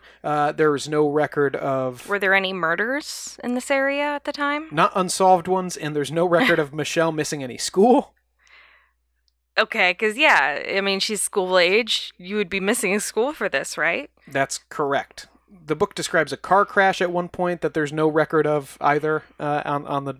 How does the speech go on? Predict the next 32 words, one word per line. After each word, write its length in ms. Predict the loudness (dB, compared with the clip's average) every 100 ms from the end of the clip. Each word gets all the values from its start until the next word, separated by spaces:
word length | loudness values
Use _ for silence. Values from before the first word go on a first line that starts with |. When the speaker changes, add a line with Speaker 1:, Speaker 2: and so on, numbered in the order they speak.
| -8
Speaker 1:
on 160 | -8
the 80 | -8
prescribed 600 | -8 -10 0 0 0 -6 -18 _ _
date 100 | 0
Speaker 2:
A 20 |
Speaker 1:
and 80 | 2
time. 320 | 2 0 0
Speaker 2:
satanic 640 | -2 2 2 2 0 -2 -6
car 300 | 4 6 6
crash? 640 | 4 4 4 0 -4 -4 -8 _ _
Speaker 1:
No, 340 | -4 0 0
this 240 | 0 -4 0
was 140 | 0
just 200 | 0 2
regular 320 | 2 2 -2 -2
type. 300 | 0 0 -2 -12
Speaker 2:
Oh, 300 | -8 -6 -8 -12 _
so 160 | -8
she, 140 | -8 -4
okay. 340 | -4 0 -2 -2 _ _ _ -12
<laughs> 80 | -10 -10 _ _ _ _ _ _
Speaker 1:
Um, 460 | 2 4 4 0 -10 _ _ _ _ _ _ _ _ _ _
it 120 | 4 4
also 220 | 6 4
doesn't 300 | 4 2 2
mention 320 | 0 2 2
Michelle 300 | 4 6 4
Smith's 340 | 4 -2 -4
two 260 | -4 -2 -2
siblings 800 | -2 -2 0 0 0 -2 -6 -12 _ _
who 180 | 4 6
exist 560 | 6 4 4 2 -10